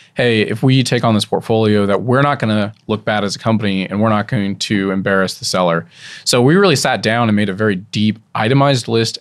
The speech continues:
in Excel and went through every process we could think of and say, "Okay, how much time does this one thing take,"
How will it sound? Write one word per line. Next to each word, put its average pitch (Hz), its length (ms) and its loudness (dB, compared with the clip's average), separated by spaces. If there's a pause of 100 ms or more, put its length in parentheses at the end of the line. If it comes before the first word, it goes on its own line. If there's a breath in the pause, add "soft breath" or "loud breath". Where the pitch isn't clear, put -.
in 104 200 0
Excel 104 640 0 (360 soft breath)
and 107 400 2
went 110 260 0
through 123 180 0
every 117 200 2
process 113 400 -2
we 107 100 -4
could 90 140 -10
think 113 180 -2
of 107 60 -2
and 101 100 -2
say, 98 160 0
"Okay, 98 320 0 (200 loud breath)
how 202 100 -2
much 240 160 0
time 135 280 2
does 107 200 -2
this 110 220 -2 (120)
one 104 220 0
thing 92 180 -4
take," - 300 -10